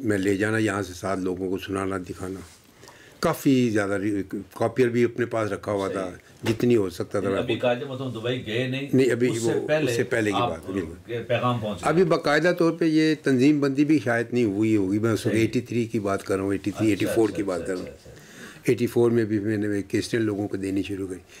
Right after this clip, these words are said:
Speaker 1: फिर हमारे एक साथी सईद शाह साहब हैं, ये
Speaker 2: सही।
Speaker 1: अभी इंचार्ज हैं उनके,
Speaker 2: सही,
Speaker 1: वो
Speaker 2: सही,
Speaker 1: मेरे
Speaker 2: सही।
Speaker 1: पास आए अबू धाबी से। उन्होंने देखा यूएई में जो मरकज़ से एड्रेसेस लेके गए थे,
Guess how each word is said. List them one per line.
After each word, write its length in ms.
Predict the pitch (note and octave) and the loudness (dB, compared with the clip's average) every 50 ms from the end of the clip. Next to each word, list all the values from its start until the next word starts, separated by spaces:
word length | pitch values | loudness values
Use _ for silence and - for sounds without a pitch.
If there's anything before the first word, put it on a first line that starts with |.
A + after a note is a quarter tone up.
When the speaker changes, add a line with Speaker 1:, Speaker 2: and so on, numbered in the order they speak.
| - - - | -20 -4 2
Speaker 1:
फिर 140 | B2+ B2 A#2+ | 2 4 4
हमारे 320 | A#2 G#2+ G2+ G2+ G#2 A2 | 4 2 0 2 2 0
एक 180 | G#2 G#2+ - - | 0 -2 -6 -8
साथी 520 | - G2+ F2+ - - - G#2 F#2+ G2 - - _ _ _ _ _ _ - - - - _ _ _ _ _ _ - - | -6 -6 -6 -6 -4 -2 -2 -2 -4 -6 -16 _ _ _ _ _ _ -20 -20 -20 -20 _ _ _ _ _ _ -12 -8
सईद 380 | - - A2+ A2+ A#2 A#2 A2+ - _ _ _ _ - | -2 2 2 2 2 0 -2 -14 _ _ _ _ -10
शाह 200 | - - G#2+ G2 | -6 -2 -2 -2
साहब 260 | F2+ - G2+ F2+ F2+ | -4 -6 -10 -10 -10
हैं, 160 | F#2+ G2 - _ _ _ _ - | -12 -16 -16 _ _ _ _ -8
ये 80 | G2+ F#2+ | -6 -6
Speaker 2:
सही। 40 | F#2+ | -6
Speaker 1:
अभी 240 | - F#2+ G#2 G#2 | -4 -4 -2 -4
इंचार्ज 460 | - - A#2+ G#2 - G#2+ F#2+ G2 F#2+ F2+ | -2 -2 -4 -2 -2 0 0 0 -2 -2
हैं 80 | F#2 | -6
उनके, 260 | F2 F2 F2 - F2+ - _ _ _ _ - _ _ _ _ _ - | -6 -8 -10 -12 -14 -14 _ _ _ _ -20 _ _ _ _ _ -14
Speaker 2:
सही, 180 | - B2 C3 C3+ | -4 2 4 6
Speaker 1:
वो 80 | C#3 | 6
Speaker 2:
सही, 80 | B2 A#2 | 6 6
Speaker 1:
मेरे 180 | A2+ A2 G#2+ | 4 4 4
Speaker 2:
सही। 80 | G#2 E2+ | 2 2
Speaker 1:
पास 240 | A2 G#2 F#2+ - G2+ | 0 -2 -2 0 -2
आए 280 | F#2 F#2+ F#2+ F#2+ G2 | 0 0 0 0 -2
अबू 260 | A2 - A2 G#2+ A#2+ A2 | -2 -2 0 2 2 2
धाबी 220 | G2+ F#2+ F2+ F#2+ | 2 2 0 0
से। 100 | G2 A2+ | 2 2
उन्होंने 300 | B2+ D3 D#3 D3+ D3 C3+ | 4 4 6 4 4 2
देखा 280 | A#2+ A#2+ G#2+ - B2 B2+ | 2 0 -2 0 0 0
यूएई 300 | A#2+ A2+ A2 A2+ A#2+ A#2 | 2 2 4 4 2 2
में 200 | A#2 A#2 A2+ G#2 | 2 0 0 0
जो 340 | A2+ A2 A2 G#2+ G2 - - - - - - - | 0 0 2 0 -2 -4 -10 -20 -20 -20 -4 0
मरकज़ 280 | A#2 C3 C3 - D3+ - | 0 2 2 2 0 2
से 80 | D3+ | 2
एड्रेसेस 380 | B2 A2 A#2+ C3+ C3 - C#3+ A#2+ | 0 2 2 0 2 2 0 0
लेके 280 | A2+ G2+ F#2+ G#2+ G#2+ | 2 0 0 0 -2
गए 180 | F2+ G2 F#2 F2 | 0 0 -2 -2
थे, 140 | - - | -6 -10